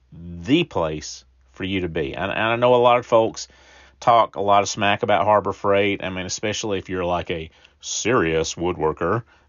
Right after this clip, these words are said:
then, you know, oh, of course you would not buy your tools at Harbor Freight. I'm just saying, for a guy on a budget, Harbor Freight is a godsend, okay? And, and for a, a woodworker, man, you've got, I mean, you've got to at least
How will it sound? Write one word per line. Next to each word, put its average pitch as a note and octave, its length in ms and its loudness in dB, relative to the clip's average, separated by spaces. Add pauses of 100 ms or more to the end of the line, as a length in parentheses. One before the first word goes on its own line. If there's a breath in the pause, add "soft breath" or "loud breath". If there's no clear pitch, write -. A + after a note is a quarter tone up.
then, G2+ 240 -2
you G2+ 160 -4
know, F#2 140 -2
oh, F#2+ 220 4
of - 120 -4
course - 360 0
you F2 100 -6
would D#2+ 140 -6
not G#2+ 280 2
buy F2+ 180 2
your E2 160 -4
tools F#2+ 360 -2
at - 80 -2
Harbor F2+ 280 2
Freight. G2+ 340 -2
I'm A2 160 -4
just A#2 200 0
saying, E2+ 380 0 (220 soft breath)
for F#2+ 220 2
a F#2+ 60 2
guy A#2 520 2
on A#2 140 -4
a G2+ 60 2
budget, A#2 680 0 (380)
Harbor C#3+ 300 2
Freight A#2+ 440 2 (180)
is G2+ 160 -2
a F#2 80 0
godsend, D#2+ 680 -2 (180)
okay? E2 360 -6 (280 soft breath)
And, - 180 -4
and A2+ 220 -6
for A2+ 340 2
a, G#2 140 2 (160)
a A2 80 -2
woodworker, D3+ 840 2
man, C3 420 -6
you've D3 260 -6 (220)
got, - 340 -14
I A2+ 100 -12
mean, A2+ 220 -8
you've G#2+ 240 -10
got D3+ 320 2
to G#2+ 180 -2
at G2 160 0
least G2+ 680 -4